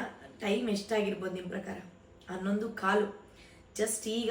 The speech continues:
ಕೆ ಕೆ ಆರ್ ಮತ್ತೆ ಎಸ್ ಆರ್ ಎಚ್ ಮ್ಯಾಚ್ ಮುಗಿಸ್ಕೊಂಡು ಬಂದ್ವಿ, ಇವಾಗ ಮಾಡ್ಬೇಕು. So ಏನೇನ್ ಬೇಕು ಪ್ರತಿಯೊಂದು ಹೇಳ್ತೀನಿ, ಓಕೆ?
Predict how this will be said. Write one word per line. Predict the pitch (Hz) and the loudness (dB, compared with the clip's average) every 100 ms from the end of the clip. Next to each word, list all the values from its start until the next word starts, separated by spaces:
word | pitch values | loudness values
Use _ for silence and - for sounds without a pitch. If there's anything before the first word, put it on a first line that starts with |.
| 220 | 4
ಕೆ | 208 202 | 4 6
ಕೆ | 240 | 6
ಆರ್ | 220 | 6
ಮತ್ತೆ | 208 208 208 | 4 2 2
ಎಸ್ | 196 208 | 0 2
ಆರ್ | 208 | 2
ಎಚ್ | 208 - | 0 -2
ಮ್ಯಾಚ್ | 202 208 - | 0 0 0
ಮುಗಿಸ್ಕೊಂಡು | 208 202 - - 208 202 277 - | -2 -2 -2 -2 2 2 0 -4
ಬಂದ್ವಿ, | 185 185 202 190 208 233 - - - - - - - | -4 0 0 2 0 -2 -10 -20 -20 -20 -20 -16 -6
ಇವಾಗ | 190 196 226 | -2 0 2
ಮಾಡ್ಬೇಕು. | 196 208 202 185 - 277 - - - - | 2 2 2 2 0 -6 -6 -12 -16 -4
So | 220 214 185 - | 2 4 4 4
ಏನೇನ್ | 269 339 381 392 370 | 8 10 10 8 8
ಬೇಕು | 320 320 311 320 320 | 8 6 4 2 4
ಪ್ರತಿಯೊಂದು | 233 196 269 277 254 247 | 2 2 2 4 6 8
ಹೇಳ್ತೀನಿ, | 220 208 190 196 190 494 554 214 | 8 8 4 0 -2 -2 -2 0
ಓಕೆ? | 202 359 - | 0 -2 -8